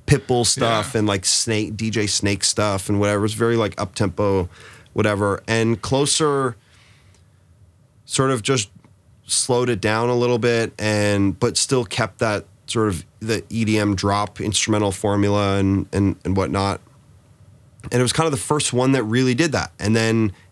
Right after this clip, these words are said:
Speaker 1: it went so crazy that, um, it seemed like that song and maybe that with Don't Let Me Down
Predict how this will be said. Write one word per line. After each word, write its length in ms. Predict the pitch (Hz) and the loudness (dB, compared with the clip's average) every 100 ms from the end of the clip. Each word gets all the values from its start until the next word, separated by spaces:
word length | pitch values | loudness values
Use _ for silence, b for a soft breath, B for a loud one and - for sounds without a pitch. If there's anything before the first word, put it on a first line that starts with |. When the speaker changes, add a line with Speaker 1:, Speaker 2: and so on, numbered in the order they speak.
| _ | _
Speaker 1:
it 180 | 170 139 | -2 0
went 340 | 117 123 123 - | 0 0 -2 -6
so 280 | - - 123 | -4 -2 -2
crazy 720 | 98 123 156 120 101 95 101 b b b - | -2 0 0 0 -2 -2 -4 b b b -2
that, 420 | 101 110 107 104 - - | 0 2 0 -2 -8 -6
um, 720 | 101 104 101 101 101 98 95 - _ _ _ | -2 0 0 0 0 0 -4 -10 _ _ _
it 100 | 95 | -4
seemed 380 | - - 143 127 | -2 2 2 2
like 340 | 113 104 - - - | 0 -2 -8 -20 -16
that 460 | - 90 110 120 123 | -10 -2 0 -2 -2
song 440 | - 120 113 123 | -2 0 0 0
and 80 | 120 | 0
maybe 280 | 110 110 110 | 0 0 0
that 320 | 107 107 101 | 0 0 -2
with 260 | 110 101 - | -4 -4 -2
Don't 180 | 107 98 | -2 0
Let 80 | |
Me 120 | 101 95 | 0 0
Down 520 | 95 98 104 110 | 0 0 0 0